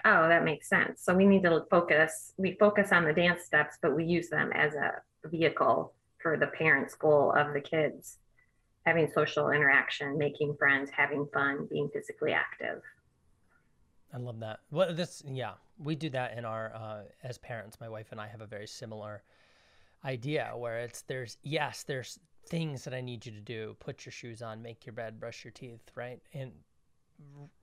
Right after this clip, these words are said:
Speaker 2: really, yes, they have to get done and we're gonna make sure that they do,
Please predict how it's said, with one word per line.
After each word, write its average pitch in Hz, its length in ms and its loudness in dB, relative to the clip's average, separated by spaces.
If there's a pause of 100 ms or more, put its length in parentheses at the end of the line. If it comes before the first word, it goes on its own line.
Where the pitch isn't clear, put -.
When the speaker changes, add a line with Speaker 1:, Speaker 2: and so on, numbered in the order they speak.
(140)
Speaker 2:
really, 139 420 -6
yes, 143 260 -2
they 135 100 -8
have 131 200 -6
to 123 80 -14
get 113 160 -12
done 113 160 -8
and 110 100 -12
we're 110 80 -12
gonna 110 140 -14
make 110 180 -16
sure 123 180 -12
that 110 140 -16
they 113 120 -16
do, 120 440 -8